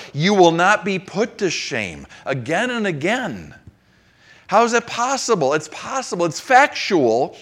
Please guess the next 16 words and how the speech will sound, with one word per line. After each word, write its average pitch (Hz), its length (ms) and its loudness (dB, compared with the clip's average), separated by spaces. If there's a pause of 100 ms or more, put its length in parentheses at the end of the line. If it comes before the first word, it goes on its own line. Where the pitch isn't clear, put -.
(300)
because 165 320 0
at 196 120 2
the 240 80 0
cross, 156 360 2
Jesus 156 360 -6
took - 440 -14
our 131 200 -4
shame. 76 580 -12 (1080)
And 240 160 0
every 302 360 0
aspect 220 680 -2
of 170 200 0
the 180 80 -4
cross 185 540 -2 (160)
shouts - 1040 -2
that. 87 680 -6